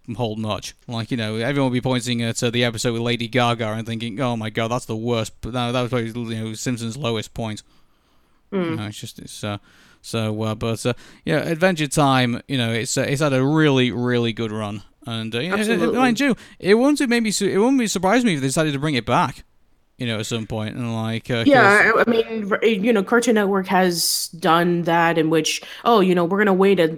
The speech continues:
Speaker 2: couple of years and then we're gonna reboot it for a new audience or something." They've done that with Teen Titans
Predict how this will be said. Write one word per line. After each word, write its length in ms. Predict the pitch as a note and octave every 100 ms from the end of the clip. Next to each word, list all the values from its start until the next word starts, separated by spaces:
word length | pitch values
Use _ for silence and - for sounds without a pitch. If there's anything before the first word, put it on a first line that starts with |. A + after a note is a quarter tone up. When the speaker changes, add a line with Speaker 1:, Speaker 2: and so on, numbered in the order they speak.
| -
Speaker 2:
couple 320 | - G3+ F#3+
of 100 | E3+
years 480 | D#3 F3 F3 E3+ D#3
and 100 | D#3+
then 140 | D#3 E3+
we're 80 |
gonna 260 | E3 E3+ D#3+
reboot 520 | D#3+ F#3 D3 E3 D#3+
it 120 | D#3
for 220 | D3+ E3 D#3+
a 60 |
new 180 | D#3+ D#3+
audience 560 | D3 D#3+ D#3 C#3+ C#3 D3
or 80 |
something." 580 | C3+ C#3+ C3 C3+ B2 C3+
They've 140 | - D#3+
done 220 | F#3+ F#3+
that 220 | F3 A#2+
with 180 | D3+ D3+
Teen 220 | - E3
Titans 680 | D#3+ D3+ C3 D3+ D3+ D3+ -